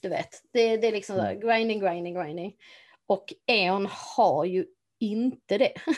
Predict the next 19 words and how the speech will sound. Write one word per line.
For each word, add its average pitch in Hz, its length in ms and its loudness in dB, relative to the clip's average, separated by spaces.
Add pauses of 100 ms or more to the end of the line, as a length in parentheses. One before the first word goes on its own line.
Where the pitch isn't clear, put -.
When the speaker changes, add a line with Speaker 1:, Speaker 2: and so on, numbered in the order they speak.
Speaker 1:
<laughs> - 280 -20
Speaker 2:
Nej. 101 300 -8 (500)
Speaker 1:
Och 226 100 -2
det 226 60 4 (200)
är, - 120 -2 (460)
det 247 60 2 (300)
är, 220 200 -4 (360)
vi 240 280 -6
skulle 240 280 -4
egentligen, 233 340 -4
jag 226 140 -4
tror 240 140 -8
vi 226 60 -8
skulle 226 220 -6
behöva 226 220 -2
en 220 100 -4
väldigt 208 280 -6
lång, 190 300 -2 (420)
eh, 185 600 -2